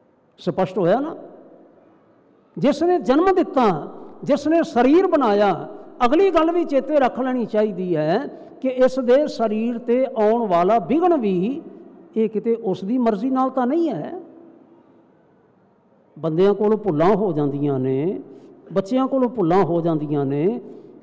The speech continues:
ਅਸੀਂ ਉਹਨਾਂ ਭੁੱਲਾਂ ਨੂੰ ਸਵਾਰ ਸਕਦੇ ਹਾਂ, ਠੀਕ ਕਰ ਸਕਦੇ ਹਾਂ, ਮਾੜੀ ਮੋਟੀ ਦਵਾਈ ਲੈ ਸਕਦੇ ਹਾਂ ਇੱਧਰੋਂ ਉੱਧਰੋਂ, ਸਾਨੂੰ ਲੈ ਲੈਣੀ ਚਾਹੀਦੀ ਹੈ। ਪਰ ਚੇਤੇ ਰੱਖਿਓ ਜੇ,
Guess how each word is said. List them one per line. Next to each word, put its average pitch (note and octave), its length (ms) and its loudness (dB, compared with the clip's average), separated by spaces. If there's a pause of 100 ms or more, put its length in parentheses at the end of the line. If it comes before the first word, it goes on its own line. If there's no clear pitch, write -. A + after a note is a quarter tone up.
(120)
ਅਸੀਂ C#4+ 260 0
ਉਹਨਾਂ C4+ 180 0
ਭੁੱਲਾਂ F#3 300 -2
ਨੂੰ A#3 160 0
ਸਵਾਰ F#3+ 400 2
ਸਕਦੇ F#3 480 -2
ਹਾਂ, F#3+ 100 -2
ਠੀਕ A#3+ 360 -4
ਕਰ F#3+ 160 -2
ਸਕਦੇ G3 420 -4
ਹਾਂ, A3+ 80 0
ਮਾੜੀ G3+ 300 2
ਮੋਟੀ G#3+ 320 -2
ਦਵਾਈ F#3+ 340 0
ਲੈ G3+ 260 2
ਸਕਦੇ A3 400 -2
ਹਾਂ G#3 80 4
ਇੱਧਰੋਂ G3 340 0
ਉੱਧਰੋਂ, G3+ 300 0 (260)
ਸਾਨੂੰ G#3+ 380 0
ਲੈ A3 180 6
ਲੈਣੀ C4+ 320 4
ਚਾਹੀਦੀ A3+ 500 0
ਹੈ। C#3 240 -4 (200)
ਪਰ A#3+ 100 4
ਚੇਤੇ A#3 380 2
ਰੱਖਿਓ C4+ 380 4
ਜੇ, G#3+ 480 4